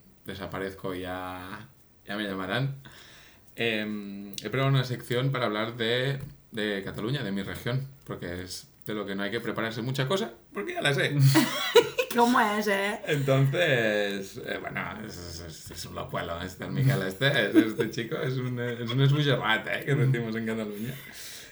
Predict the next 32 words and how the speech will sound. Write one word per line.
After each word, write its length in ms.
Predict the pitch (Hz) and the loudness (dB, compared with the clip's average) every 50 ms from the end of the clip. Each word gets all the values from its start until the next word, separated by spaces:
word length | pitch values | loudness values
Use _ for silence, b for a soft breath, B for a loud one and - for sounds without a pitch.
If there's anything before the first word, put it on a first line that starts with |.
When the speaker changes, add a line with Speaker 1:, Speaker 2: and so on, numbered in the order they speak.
| B - | B -6
Speaker 1:
Y 80 | 120 123 | -4 -2
venía 260 | 123 120 131 139 147 | 0 0 0 2 0
a 20 | 156 | 0
hablaros 360 | 156 165 - 151 151 151 - | -2 -4 -4 -6 -6 -4 -2
de 180 | 131 120 - - | -2 -2 -2 -4
que 400 | - 113 117 127 127 135 135 143 165 170 - - - - - | -4 -2 0 0 0 0 0 0 -2 -4 -8 -12 -14 -8 -4
el, 560 | 113 110 107 104 104 101 101 101 98 101 - | -2 -2 0 0 0 -2 -2 -4 -6 -8 -8
el 140 | - 101 98 | -10 -10 -8
pasado... 1300 | - - - - 104 110 123 131 127 123 120 120 117 117 117 113 110 107 107 107 107 104 104 104 101 104 107 - - - - _ - - - | -8 -10 -6 -4 -2 -2 0 0 0 0 0 0 0 -2 -2 -4 -4 -4 -4 -6 -6 -8 -8 -10 -12 -14 -16 -18 -20 -20 -20 _ -20 -18 -10
a 100 | - 98 | -6 -4
ver, 180 | 101 98 - - - | -2 -2 -4 -4 -4
a 100 | 104 101 | -4 -2
raíz, 340 | 101 101 104 120 135 135 - | 0 0 2 2 0 0 2
todo 100 | 139 135 | 4 4
esto 180 | 139 135 156 | 4 4 2
es 60 | 147 139 | 2 0
a 80 | 135 117 | 0 0
raíz 280 | 110 104 104 113 113 | 0 0 0 0 0
de 100 | 127 127 | -2 -2
que 400 | 131 - 107 101 98 98 98 98 107 | -2 -2 -2 0 0 0 -2 -2 -2
a 80 | 107 | -4
nuestros 800 | 101 104 101 98 - - 104 98 98 98 98 101 98 - - 131 135 135 - - | -4 -4 -6 -8 -6 -6 -4 -2 -2 -2 -2 -4 -4 -6 -8 -10 -10 -12 -8 -6
podcast 280 | 110 101 - - 101 | -6 -6 -4 -4 -4
oyentes 560 | 95 98 104 113 123 - 107 113 123 - - B B B B B B B B B - | -2 0 0 -2 -2 -2 -2 -4 -4 -6 -10 B B B B B B B B B -6
les 180 | 107 104 104 | -6 -6 -6
gustó 680 | 110 104 92 - - 104 101 101 104 104 104 104 98 - | -6 -10 -10 -6 -2 0 2 2 4 2 2 0 -2 -4
mucho, 720 | - 104 101 104 101 101 - 113 107 113 120 135 139 - - | -6 -4 -4 -4 -4 -4 -4 -4 -2 -2 -2 -4 -6 -8 -8
eh, 680 | - 101 98 95 92 92 92 90 90 90 92 95 98 - 90 90 | -6 -4 -2 -2 -2 -2 -4 -4 -6 -6 -8 -8 -10 -10 -10 -8
las 260 | 92 90 92 92 - | -8 -8 -8 -10 -8
tradiciones 480 | - 95 87 87 87 - 95 95 98 101 | -8 -6 -6 -6 -6 -6 -6 -6 -6 -6
y 60 | 113 | -8
costumbres, 680 | - - 87 - - 98 95 87 87 87 87 - - | -10 -12 -10 -6 -6 -4 -4 -4 -6 -8 -10 -12 -16